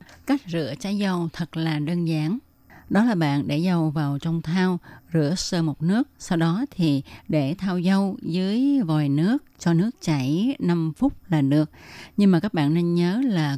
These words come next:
không được ngắt bỏ cuống trước khi rửa. Vì như vậy, ờ, thuốc trừ sâu sẽ xâm nhập vào thịt dâu đó.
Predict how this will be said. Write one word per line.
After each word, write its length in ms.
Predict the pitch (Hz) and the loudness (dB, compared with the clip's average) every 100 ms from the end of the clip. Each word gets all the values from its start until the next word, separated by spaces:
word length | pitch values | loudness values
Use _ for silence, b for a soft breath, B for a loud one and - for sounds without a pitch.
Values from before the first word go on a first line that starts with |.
| - | -8
không 460 | - 220 202 185 | -4 -2 0 0
được 240 | 156 139 - | 0 0 -2
ngắt 380 | 175 220 277 - | -2 0 -2 -4
bỏ 300 | 135 135 156 - | -2 0 -2 -6
cuống 460 | - 196 240 320 262 - | 0 4 6 6 4 0
trước 180 | 254 - | -2 0
khi 320 | 202 170 160 | -2 0 0
rửa. 340 | 135 139 160 285 B B B - | 2 2 0 -2 B B B 4
Vì 100 | 185 | 6
như 180 | 220 | 6
vậy, 400 | 175 170 147 151 - B B | 4 2 4 2 0 B B
ờ, 440 | - 151 151 143 135 | -2 0 2 0 0
thuốc 360 | - 233 285 - - | 0 2 0 -2 -4
trừ 160 | - 143 | 0 0
sâu 520 | - - 196 202 190 | 0 -2 2 2 2
sẽ 680 | - - 151 127 131 175 240 - - | -2 -4 -4 -2 0 0 0 -2 -14
xâm 340 | - 190 165 | -2 0 2
nhập 180 | 156 143 _ | 2 -2 _
vào 200 | 160 147 | 0 0
thịt 180 | 143 151 - | -2 -6 0
dâu 260 | 160 156 | 2 4
đó. 200 | 151 190 | 2 0